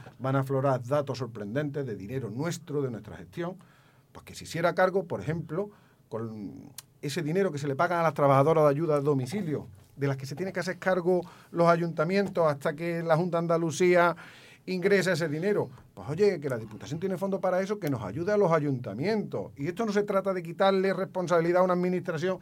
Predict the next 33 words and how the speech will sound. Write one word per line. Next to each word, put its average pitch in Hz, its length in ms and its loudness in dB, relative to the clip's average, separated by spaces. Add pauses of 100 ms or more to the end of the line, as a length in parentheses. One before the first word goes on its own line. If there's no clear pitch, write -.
(240)
y 180 120 -6
dársela 170 340 4
a 139 80 6
otra. 101 200 -10 (320)
Se - 280 -12
trata 190 560 2
de 151 140 -10
que 104 120 -12
se 101 160 -10
aún-, 104 280 -8 (200)
aúnen 214 420 0
las 156 160 -2
fuerzas 208 440 -2 (540)
entre 151 380 0
las 113 140 -2
dos 165 120 2
administraciones 180 880 0 (600)
y - 40 -20
podamos 175 600 -2
hacer 190 160 0
más 185 160 2
llevadero 180 400 2
esto 131 220 -4
para 147 200 0
los 190 140 2
ayuntamientos 156 840 0 (280)
y 123 100 -6
para 104 220 -4
las 87 140 -6
familias 139 640 -4
que 101 160 -6
necesitan 131 720 -6 (520)
esta 175 520 -8